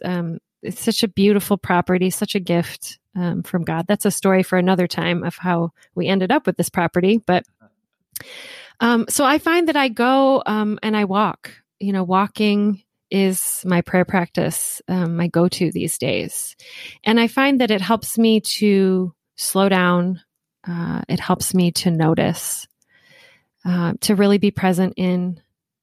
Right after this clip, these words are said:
the moment as I witness what's going on with the animals, the, the plants, um, that I can just be fully immersed in what is right before me. And,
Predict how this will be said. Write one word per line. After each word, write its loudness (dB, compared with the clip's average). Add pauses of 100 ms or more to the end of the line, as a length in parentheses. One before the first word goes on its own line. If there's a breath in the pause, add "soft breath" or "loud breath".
(300)
the 0
moment 2 (800)
as 0
I 0 (100)
witness -2 (400 soft breath)
what's 0
going 2
on 0
with -6 (180)
the -2
animals, 2
the, -4 (440)
the -8
plants, 0 (760)
um, -6 (600)
that 2
I 2
can 0
just 0
be 2
fully 4
immersed 2
in 2
what 4
is -4
right 0
before -6
me. -6 (1000 soft breath)
And, -2